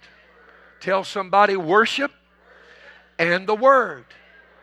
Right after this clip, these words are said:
It's like having flat tires on the one side of your car while the other side is all aired up.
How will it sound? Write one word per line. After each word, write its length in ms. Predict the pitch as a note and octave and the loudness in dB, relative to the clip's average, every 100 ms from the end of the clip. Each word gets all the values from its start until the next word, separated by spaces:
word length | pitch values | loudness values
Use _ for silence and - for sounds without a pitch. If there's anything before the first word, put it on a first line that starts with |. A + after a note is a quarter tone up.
| _ _ _ _ _ | _ _ _ _ _
It's 220 | F3+ - | -8 -6
like 380 | G3 G#3 - - | 2 2 2 -6
having 420 | - A3+ A3+ F#3+ | 0 2 2 -6
flat 480 | C#3+ - A#3 A#3+ - | -14 0 4 4 2
tires 460 | - B3 A3 G3+ E3 | 2 6 4 2 -6
on 140 | F3+ | -8
the 100 | F3 | -8
one 340 | E3 F3+ A#3 A3+ | -10 0 0 0
side 340 | - F#3 E3+ | 2 4 4
of 80 | D#3 | 0
your 120 | D#3+ | -8
car 400 | - F#3 F#3 F#3 | -4 -2 0 -2
while 200 | D3+ E3 | 0 -2
the 160 | D#3+ D#3+ | -2 -6
other 240 | A3+ G#3+ F3+ | -6 -6 -8
side 460 | - E3+ E3+ E3+ | -8 -2 0 0
is 120 | D3 C3 | -4 -6
all 400 | F#3+ G3 F#3 F3+ F#3+ | -2 0 0 -2 -2
aired 320 | F#3 F3 D3+ | 0 0 -2
up. 300 | G3 F#3+ C#3 | 0 0 -2